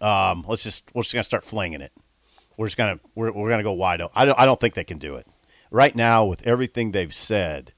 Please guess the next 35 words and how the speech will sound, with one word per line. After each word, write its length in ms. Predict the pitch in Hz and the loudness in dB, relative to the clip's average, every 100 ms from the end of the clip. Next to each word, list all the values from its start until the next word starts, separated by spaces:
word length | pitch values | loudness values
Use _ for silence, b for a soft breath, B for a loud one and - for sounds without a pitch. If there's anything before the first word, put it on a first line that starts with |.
| b b b b b b b _ 98 - | b b b b b b b _ -16 -6
It's 200 | 117 - | -6 0
gonna 220 | 147 139 | 0 0
look 380 | 107 120 123 - | 2 2 2 0
different 400 | 104 - 78 - | -4 -4 -10 -14
now. 260 | 67 - _ _ _ _ - | -18 -18 _ _ _ _ -8
They're 100 | 110 | -4
gonna, 260 | 117 107 - | -2 -2 -4
they're 120 | 113 | -2
gonna, 220 | 120 104 104 | -2 -4 -6
they're 100 | 110 | -4
gonna 160 | 113 | -4
hand 240 | 95 110 120 | -4 -2 -2
the 40 | |
ball 240 | 95 113 107 | 2 4 4
to 60 | |
running 280 | 95 98 92 | 2 -4 -4
backs, 500 | 82 80 80 - - - b b b b b - | -6 -6 -6 -10 -20 -20 b b b b b -12
and 160 | 92 | -8
they're 160 | 92 110 | -2 -2
gonna 180 | 104 98 | -2 -4
be, 340 | 87 95 92 - | -6 -6 -8 -12
it's 140 | - | -4
not 140 | 117 | -2
gonna 100 | 104 | 0
be 120 | 95 95 | -2 -6
a 40 | |
quarterback 600 | - 110 101 90 95 85 | -6 -6 -6 -4 -4 -4
dominated 420 | 87 87 87 80 | -6 -6 -6 -8
run 240 | 76 87 82 | -8 -10 -8
game 200 | 78 73 | -12 -12
like 200 | 78 80 | -12 -12
we 60 | |
saw 280 | - 85 80 | -10 -6 -6
with 160 | 71 82 | -8 -10
Adrian. 420 | 80 71 80 | -12 -12 -20